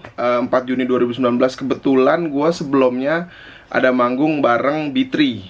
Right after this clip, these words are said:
Jadi tanggal tiga Juninya tuh gua ada manggung bareng B three. Dan kebetulan ma-, manggungnya malam, dan <laughs> di situ sebenarnya, eh, setelah, eh, setelah gua manggung itu gua di-prank sama temen-temen.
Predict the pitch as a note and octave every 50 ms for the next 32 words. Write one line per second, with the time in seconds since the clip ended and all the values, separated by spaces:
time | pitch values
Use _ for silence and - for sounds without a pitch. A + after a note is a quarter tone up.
0 | - - - A#2 B2+ C3 B2 - B2+ A#2 A#2 A#2 A2+ - A2+ A#2+ A#2 A2+ A#2+ A#2
1 | A#2 A#2+ B2+ B2 C#3 C3 C3+ C3+ B2+ B2+ B2 A#2 A2+ A2 A2 A2 A#2+ B2+ C3 B2
2 | A2+ A2+ A#2 A#2+ A#2+ A2+ A#2 A#2 A#2+ - B2+ A#2+ A2 G#2+ A2 - - - - -
3 | - - - - - - A2+ A2 A2+ A2 A2+ G#2 G#2 G#2+ B2 B2+ C3 C3 A#2+ A2+
4 | A2+ A#2 A2+ A2+ A2 G#2+ A2 A2 A2+ A#2+ C3 C3+ C3+ B2+ A2+ G#2+ G#2 A2+ B2+ C#3+
5 | D3 C#3 B2+ B2+ C3 C3+ C3+ C3+ C3+ C3+ C3 - _ _ - - - - F3+ D#3
6 | C3 - - E3+ E3+ F3 G3 F3+ - D#3 D3 C#3+ E3 F#3 G3+ F#3+ - - - -
7 | - - - - - - C3+ C#3+ D3 D3+ D3 D3+ D3+ D3+ D3+ D3+ D3 D3 - F3+
8 | F3 - - - B2+ - - - - - - _ _ _ _ _ _ A#2+ C3 C3
9 | D#3 C3+ A#2 C#3+ C#3+ C#3+ C#3 C#3+ C#3+ C#3 C#3 C#3 C#3 C#3+ C#3+ C#3 C3+ C3+ C3+ C3+
10 | F#3 F3+ D#3 D#3 F3 E3+ F3 F3 - - F3+ F3 C#3+ C3 B2 A#2+ A2+ A#2+ - -
11 | A#2 B2 C3 C#3 C#3 - - E3 D#3 E3 B2 E3 D#3 D3+ D3 D3 D3 C#3